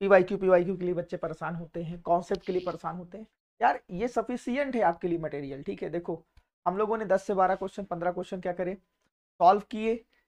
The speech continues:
Then बारह क्वेश्चन यहाँ पे पीवाईक्यू वे में है, ठीक है। अगर आप इतने क्वेश्चन लगा लेते हो, एक चैप्टर पे तीस से पैंतीस क्वेश्चन लगा लेते हो, ये वो सफिशिएंट है आपके लिए, ठीक है। आप उनका, उनकी प्रॉपर वे में एक नोट्स बनाइए और आपका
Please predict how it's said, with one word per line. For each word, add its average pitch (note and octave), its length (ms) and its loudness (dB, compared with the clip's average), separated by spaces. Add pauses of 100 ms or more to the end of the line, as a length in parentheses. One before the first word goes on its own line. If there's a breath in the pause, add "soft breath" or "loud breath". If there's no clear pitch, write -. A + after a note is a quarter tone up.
(280)
Then A#3+ 260 4
बारह F3+ 260 8
क्वेश्चन G3 300 -2
यहाँ G3+ 180 0
पे G#3 120 0
पीवाईक्यू E3 440 -2
वे C#3 160 -4
में C3 120 -12
है, D3 160 -12
ठीक F#3+ 180 -4
है। E3 140 -6 (140)
अगर F#3+ 220 4
आप A#3+ 120 6
इतने A#3 200 -2
क्वेश्चन A3 300 -4
लगा F#3 220 2
लेते G3+ 240 -2
हो, G#3 60 -4
एक G3 200 -4
चैप्टर F#3+ 260 -2
पे F#3+ 120 -8
तीस F#3+ 280 -10
से G3+ 60 -8
पैंतीस F3+ 320 -6
क्वेश्चन F#3 260 -10
लगा E3+ 220 0
लेते E3+ 240 -6
हो, C4 200 -8
ये G#3+ 80 -6
वो A#3+ 100 -2
सफिशिएंट C4 600 -4
है F3+ 80 -2
आपके D3 280 -6
लिए, C3+ 300 -14 (520)
ठीक E3+ 120 -12
है। E3 120 -10 (520)
आप - 400 4
उनका, G3+ 300 2 (180)
उनकी G3 220 -2
प्रॉपर F#3 360 4
वे F#3+ 60 0
में F#3 120 -4
एक F3+ 80 -10
नोट्स E3 240 -6
बनाइए F3 460 -4 (800)
और C4+ 280 10 (220)
आपका B3+ 640 4